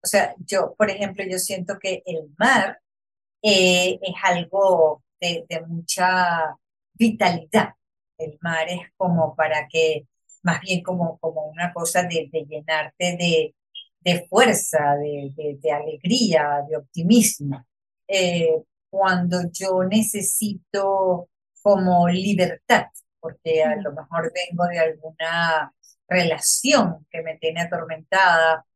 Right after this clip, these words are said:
Speaker 1: o, o vengo de un trabajo que me acogota, eh, yo me voy al llano. O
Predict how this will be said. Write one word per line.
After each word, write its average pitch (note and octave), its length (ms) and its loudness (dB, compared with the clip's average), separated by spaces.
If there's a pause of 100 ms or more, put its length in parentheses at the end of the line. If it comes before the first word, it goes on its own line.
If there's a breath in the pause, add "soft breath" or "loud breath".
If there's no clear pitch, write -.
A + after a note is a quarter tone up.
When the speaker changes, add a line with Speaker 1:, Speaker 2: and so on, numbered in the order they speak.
(280)
Speaker 1:
o, F#3 540 4
o E3+ 40 -4
vengo E3 840 0
de D#3+ 160 0
un D#3+ 200 -10 (260)
trabajo E3 680 4
que D#3+ 100 -2
me D#3+ 160 -8
acogota, F3 760 2 (420 soft breath)
eh, E3+ 500 -2 (140)
yo A#3 120 2
me B3 100 4
voy G#3 160 4
al G3 160 0
llano. E3+ 360 2
O - 40 -18